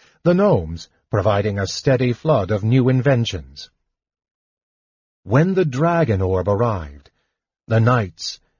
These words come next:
needed to know how the thing worked. They gave it into the keeping of the gnomes,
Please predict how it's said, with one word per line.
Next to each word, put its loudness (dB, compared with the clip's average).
needed 2
to 2
know 2
how -4
the -4
thing -2
worked. -8
They 4
gave 0
it -12
into 4
the 2
keeping -4
of -4
the 0
gnomes, 0